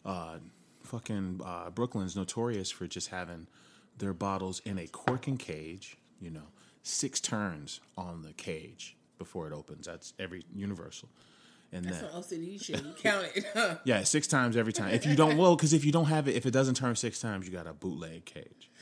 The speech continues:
Speaker 2: <gasps> Is that a fact?
Speaker 1: That's a fact. So it's gotta turn six times. Oh, but, uh, a lot of their stuff is bottle fermented, champagne yeast.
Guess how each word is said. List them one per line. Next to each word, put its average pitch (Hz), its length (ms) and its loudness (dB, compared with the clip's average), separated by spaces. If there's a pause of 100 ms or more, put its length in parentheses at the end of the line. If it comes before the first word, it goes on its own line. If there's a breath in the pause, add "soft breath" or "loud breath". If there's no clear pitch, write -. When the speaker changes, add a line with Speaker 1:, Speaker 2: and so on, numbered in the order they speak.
Speaker 2:
<gasps> - 1120 -12
Is 196 120 -4
that 311 160 -4
a 254 60 -2
fact? 214 260 -4
Speaker 1:
That's - 160 -4
a - 40 -12
fact. - 200 -12 (520 loud breath)
So 98 180 -4
it's 92 80 -4
gotta 104 220 -2
turn 92 220 -8
six - 220 -10
times. - 400 -20 (800 loud breath)
Oh, 160 240 6
but, 113 200 4
uh, 113 220 4
a 113 60 2
lot 120 220 4
of 160 60 2
their 151 100 4
stuff 127 260 0
is 107 100 -2
bottle 107 280 -2
fermented, 101 580 -8
champagne 95 500 -8
yeast. 80 280 -12